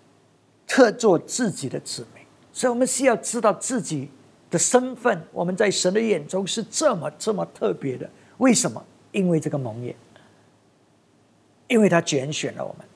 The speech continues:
立了这个盟约，我们是他的子民。所以我们呢，啊，就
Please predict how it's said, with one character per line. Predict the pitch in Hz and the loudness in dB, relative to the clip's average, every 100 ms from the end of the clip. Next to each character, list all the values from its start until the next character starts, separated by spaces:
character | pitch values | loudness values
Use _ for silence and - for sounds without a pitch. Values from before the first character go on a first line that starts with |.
| 214 | 2
立 | 254 | 4
了 | 180 | 2
这 | 151 160 | -2 0
个 | |
盟 | 131 104 117 | -2 -4 -10
约， | 117 190 | -10 -2
我 | 175 | 2
们 | 175 | 2
是 | 160 | 0
他 | 160 151 | 0 0
的 | 127 | 0
子 | - 139 123 | -8 -12 -14
民。 | - _ _ - - | -20 _ _ -20 -2
所 | - | 4
以 | 160 | 6
我 | 139 | 6
们 | 127 120 | 0 -2
呢， | 123 113 - - _ | -4 -4 -10 -20 _
啊， | - 107 - - _ - | -2 -2 -4 -10 _ -6
就 | - 135 113 | 2 2 2